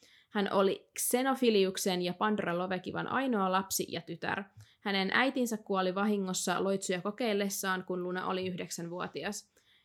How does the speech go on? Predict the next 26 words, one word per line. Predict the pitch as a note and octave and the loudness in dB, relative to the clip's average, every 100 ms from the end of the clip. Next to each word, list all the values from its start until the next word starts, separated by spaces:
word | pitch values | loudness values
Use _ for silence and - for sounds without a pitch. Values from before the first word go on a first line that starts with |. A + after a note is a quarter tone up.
| _ | _
Ja | A3 G3 G#3 | 4 4 4
siten | F3 F#3 A3 | 2 2 0
hänen | A#3+ A#3 | 2 0
isänsä, | G3+ G#3 F#3+ F#3 F3+ - - - | 0 0 0 0 -2 -4 -8 -6
ö, | F#3+ F3+ | -4 -2
saivartelijalehden | - A#3 G#3+ G3 F#3+ F3+ F3 F3+ F3 F3 | 2 4 4 2 2 2 2 0 -2 -4
toimittaja | G3 F#3 F3+ F3 F3 E3 - - | -2 -2 -4 -6 -2 0 0 -2
kasvatti | - E3+ G#3+ - - | -8 -6 -8 -6 -4
Lunan | F3+ E3+ E3 | -4 -4 -4
yksin. | F#3 F3+ - D#3+ F3 - _ _ _ - - _ _ - _ _ | -4 -6 -6 -6 -8 -14 _ _ _ -20 -20 _ _ -20 _ _
Toisen | - A#3+ A#3+ | 0 2 4
velosodan | A3 A3+ A3+ G#3 G3 | 6 6 6 2 2
jälkeen | F#3 F#3 F#3 G3 | 0 0 0 0
Lunasta | G3 G3 | -2 -4
tuli | - F3+ F3+ - - _ | -4 -2 -2 -8 -20 _
taikatsuulogi, | A3+ C4+ C4+ - - - - G3+ F#3 F3 E3+ F#3 - | 6 6 6 2 -6 -6 -4 -2 0 0 2 0 0
joka | F#3 F#3+ F3 | 0 0 2
löysi | F#3 A3+ A#3 A#3+ - | 4 4 2 -2 -6
ja | F3+ F3+ - | -2 0 2
luokitteli | G#3 G#3 G3+ - F3 F3 | 0 0 -2 0 0 0
monia | F#3 G3 G3 F#3 | 0 2 0 0
maagisia | F#3 F3+ F3 F3 F3+ E3 | 0 0 0 -4 -4 -4
kautta | D#3+ E3 E3+ | -2 -4 -4
taikalajeja | E3 G3 G#3 F#3 - - E3+ E3 D3+ D3+ D#3+ | -4 -4 -2 -2 -4 -4 0 0 2 0 -2
ja | C#3+ | -4
olentoja, | D#3+ D3+ D#3 F3 G3+ | -2 -2 -2 -2 -2